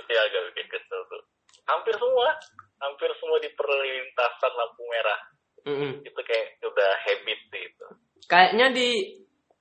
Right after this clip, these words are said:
Speaker 2: bukan di Jakarta aja kayaknya. Kayaknya di kota-kota yang sering macet atau daerah-daerah yang sering macet memang suka kayak gitu. Kalau gue perhatikan,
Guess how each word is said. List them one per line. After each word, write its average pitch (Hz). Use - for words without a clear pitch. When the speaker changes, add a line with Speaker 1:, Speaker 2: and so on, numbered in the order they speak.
Speaker 2:
bukan 214
di 220
Jakarta 233
aja 139
kayaknya. 110
Kayaknya 214
di 254
kota-kota 202
yang 196
sering 185
macet 190
atau 156
daerah-daerah 160
yang 160
sering 170
macet 247
memang 233
suka -
kayak -
gitu. 156
Kalau 160
gue 156
perhatikan, 139